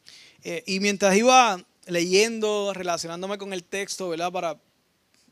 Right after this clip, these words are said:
que el texto me hablara y preguntarle al texto para, para traer un mensaje el día de hoy, eh, esto chocaba mi mente una y otra vez. Este, y es que María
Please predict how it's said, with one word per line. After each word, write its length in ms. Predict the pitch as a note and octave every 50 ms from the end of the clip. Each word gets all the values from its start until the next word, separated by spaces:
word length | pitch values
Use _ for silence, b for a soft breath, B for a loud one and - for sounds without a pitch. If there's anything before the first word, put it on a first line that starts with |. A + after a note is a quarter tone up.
| - D3+
que 120 | _ - C#3+
el 60 | C3
texto 300 | - F3 F3 - - G3
me 80 | G3 F3+
hablara 380 | D#3 D3+ D#3 E3 F#3+ G#3 G3+
y 40 | F#3
preguntarle 500 | E3 F3 D#3 D#3 D#3 D3+ - E3 E3+ F#3+
al 80 | F#3 F3
texto 340 | F3 F#3+ F#3 G3 F#3 - F#3+
para, 220 | F3 D#3+ D#3+ D#3
para 240 | D3+ D#3 D#3 D3+ D3
traer 240 | - - D3 D3+ D#3
un 80 | F3 F#3
mensaje 360 | F3+ F3+ E3+ - F#3 F3+ F3+
el 80 | E3+ E3
día 140 | E3+ F3
de 120 | F3 F3 F3+
hoy, 200 | F#3 F#3 F3+ F3 B B B B B B B B B B B - _
eh, 140 | - F3+ - F#3+
esto 260 | G#3 G#3 - B3+ A#3+
chocaba 480 | A#3+ - - F#3 E3+ - F3+ F#3+ G#3
mi 80 | G#3+ G3+
mente 300 | F#3+ G3 G3+ G3+ F#3 F#3+
una 140 | E3+ E3+ E3+
y 20 |
otra 200 | F3 E3+ F3 E3
vez. 160 | D#3+ D3+ D#3 D#3+ _ _ _ _ _ _
Este, 680 | F3+ F3 D#3+ D3 - _ - E3+ E3+ D#3+ D3+ D3 C#3+ - _ _ _ _ _ _ -
y 120 | - F#3+ G3
es 80 | G3
que 320 | - - B3 A#3 G#3+ F3 E3 _ _ _ _ _ b b b b b b b b b _
María 680 | F3 F3+ F#3 F#3 F#3 F#3+ A#3+ B3+ C#4 A3 F#3 E3+ E3+